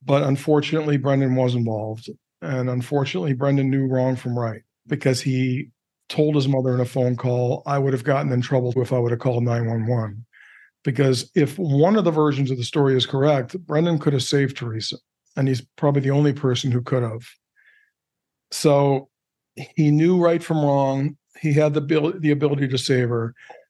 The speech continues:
With that being said, a lot of people don't like hearing this because he likely did not premeditate any of this. And because he was a juvenile,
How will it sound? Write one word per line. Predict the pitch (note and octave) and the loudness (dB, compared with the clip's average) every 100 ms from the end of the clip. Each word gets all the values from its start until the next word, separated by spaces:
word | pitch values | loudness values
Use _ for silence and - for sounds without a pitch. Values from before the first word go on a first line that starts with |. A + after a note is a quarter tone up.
| _ | _
With | E3 C3+ | -2 2
that | D3+ D#3 | 2 2
being | F3+ E3+ | 2 2
said, | D3 D3+ C#3 C#3 C#3 _ | 0 2 2 0 -2 _
a | - | -12
lot | C#3 D3 | -2 0
of | D3 | 2
people | D#3+ D3+ | 2 2
don't | D3 | 0
like | D3 C#3 | 0 -2
hearing | C#3 C3+ B2+ | 0 0 0
this | C3 B2 - _ _ | -2 -4 -8 _ _
because | D#3+ D3 D3+ D3+ | -2 2 2 2
he | D3+ | 0
likely | D3+ D#3 E3+ E3+ | 2 2 2 0
did | D3 | 2
not | C#3+ C#3 C#3+ | 2 0 -2
premeditate | - C#3+ C#3+ D3 C#3+ C#3+ C3 | -2 2 2 2 0 0 -2
any | B2+ B2+ | -2 -4
of | B2 | -4
this. | B2+ A#2+ | -4 -4
And | - D3 | -4 -4
because | B2+ B2 D3 | -4 -2 0
he | D3+ | 0
was | C#3+ | -2
a | |
juvenile, | C3+ C#3 C3 B2+ B2 B2+ | -2 -2 -2 -4 -4 -6